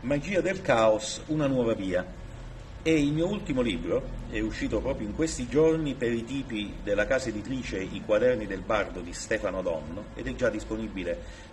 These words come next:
su tutti i canali di vendita ufficiali. Cos'è la magia del caos? La magia del caos è l'ultima grande corrente magica del ventesimo secolo.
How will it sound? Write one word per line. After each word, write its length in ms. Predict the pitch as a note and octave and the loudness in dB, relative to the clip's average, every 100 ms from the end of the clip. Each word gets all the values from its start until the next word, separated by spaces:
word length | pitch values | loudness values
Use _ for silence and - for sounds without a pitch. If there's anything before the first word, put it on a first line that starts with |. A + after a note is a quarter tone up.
| - | -14
su 180 | - | -10
tutti 240 | - C3 A2+ | -8 -6 -4
i 20 | |
canali 360 | G2+ G2+ G2 F#2+ | -2 -2 -2 -4
di 100 | F#2 | -4
vendita 720 | F2+ F2+ F2 F2 F2+ E2 D#2 | -4 -6 -8 -4 -4 -4 -6
ufficiali. 500 | - - E2+ C2+ - - - - - - - - - - - - - - - | -10 -10 -10 -10 -12 -16 -18 -18 -18 -18 -18 -16 -16 -16 -16 -18 -18 -20 -4
Cos'è 260 | F#3 C#3+ A2 | 4 8 8
la 120 | G2+ | 6
magia 220 | G2 G#2 | 2 0
del 140 | G2 | 0
caos? 340 | - F2+ F2 - | 0 0 0 -2
La 100 | A#2+ | -2
magia 220 | D3+ F3 | 0 0
del 100 | F#3+ | 0
caos 400 | G3 G3+ F#3+ - | 2 2 2 0
è 100 | C#3 | 0
l'ultima 580 | C#3+ G3+ F#3+ - B2+ A#2+ | 0 -2 -4 -4 -2 0
grande 380 | B2+ D3+ C#3+ A#2 | 0 0 0 0
corrente 460 | A#2 C3 C3 C#3 | 0 0 -2 -2
magica 400 | B2+ G2+ A2 G#2+ | -2 -4 -2 -2
del 160 | G#2 G#2+ | -2 -2
ventesimo 420 | G#2 F#2 F#2 F#2+ | -4 -6 -8 -8
secolo. 320 | - C#2+ D#2 | -8 -10 -12